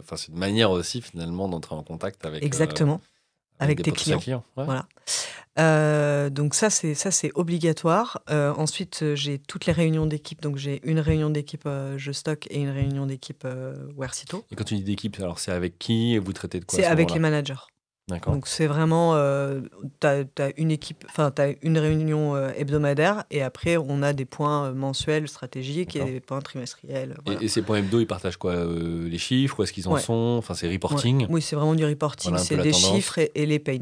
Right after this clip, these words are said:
Speaker 2: et les, et les, les problèmes.
Speaker 1: Ouais. Qu'est-ce
Speaker 2: J'ai un
Speaker 1: qui,
Speaker 2: problème,
Speaker 1: quelles sont les
Speaker 2: euh,
Speaker 1: alertes ou problèmes qu'on peut avoir devant nous ?
Speaker 2: aidez-moi, ça, j'arrive pas, euh, voilà.
Speaker 1: Ok.
Speaker 2: Et ensuite, j'ai une fois par mois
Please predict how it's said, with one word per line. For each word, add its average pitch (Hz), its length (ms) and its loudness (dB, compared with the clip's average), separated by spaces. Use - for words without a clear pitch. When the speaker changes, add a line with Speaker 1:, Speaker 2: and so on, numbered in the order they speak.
Speaker 2:
et 143 260 2
les, 139 120 -2
et 135 200 -4
les, 131 300 -6
les 131 140 -2
problèmes. 123 280 -8
Speaker 1:
Ouais. 107 160 0
Qu'est-ce 135 140 -6
Speaker 2:
J'ai 147 80 4
un 151 80 4
Speaker 1:
qui, 160 60 -4
Speaker 2:
problème, 147 420 4
Speaker 1:
quelles 156 80 2
sont - 60 0
les - 20 0
Speaker 2:
euh, 87 60 0
Speaker 1:
alertes 90 260 0
ou 92 40 -8
problèmes 85 360 -6
qu'on 85 140 -8
peut 85 100 -10
avoir 82 180 -6
devant 78 140 -10
nous ? 73 140 -12
Speaker 2:
aidez-moi, 135 680 -2
ça, 143 180 -6
j'arrive 127 300 -8
pas, 139 240 -6
euh, 135 160 -8
voilà. 120 160 -14
Speaker 1:
Ok. 110 160 -8
Speaker 2:
Et 151 160 4
ensuite, 185 640 -2
j'ai 151 540 0
une 175 220 0
fois 170 580 -2
par 139 380 0
mois 156 640 2